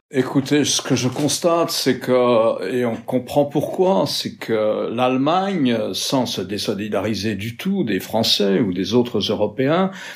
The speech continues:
l'Allemagne ménage la Turquie, d'abord parce qu'elle a énormément de travailleurs turcs sur son territoire, et parce que aussi, euh, elle sait bien que sur la question des flux migratoires, et pourtant, euh, Madame Merkel a été exemplaire dans cette histoire,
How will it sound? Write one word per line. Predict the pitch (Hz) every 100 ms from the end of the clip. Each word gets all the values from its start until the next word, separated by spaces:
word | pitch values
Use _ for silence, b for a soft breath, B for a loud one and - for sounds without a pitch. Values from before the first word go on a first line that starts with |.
| B -
l'Allemagne | - 123 113 113 127 139 135 120 104
ménage | 107 113 123 113
la | 95
Turquie, | - 117 - - 214 208
d'abord | 107 98 120 117
parce | 208 - -
qu'elle | - 107
a | 110 110 -
énormément | 123 135 113 113 110 113 117 - 120
de | - - -
travailleurs | - - 104 107 120
turcs | - 208 113 -
sur | - 101 -
son | 98 92
territoire, | - 104 107 85 98 - 196 - B B B B B
et | - 127
parce | 123 120 -
que | - 135 131 123
aussi, | 120 110 117 120 - 208 202 139 117
euh, | 107 104 76 82 - - B B
elle | 107 101
sait | - 156 143
bien | 120 202 214 170
que | - 95
sur | - - 113
la | 98
question | - 120 - 135
des | 110 -
flux | - 110
migratoires, | 104 104 98 165 190 143
et | 92
pourtant, | - - - 113 98 98
euh, |
Madame | 98 104 123
Merkel | 113 101 - 113 101
a | 107
été | 101 104
exemplaire | 101 98 117 117 175 151
dans | 101 98
cette | 95 101
histoire, | - 180 -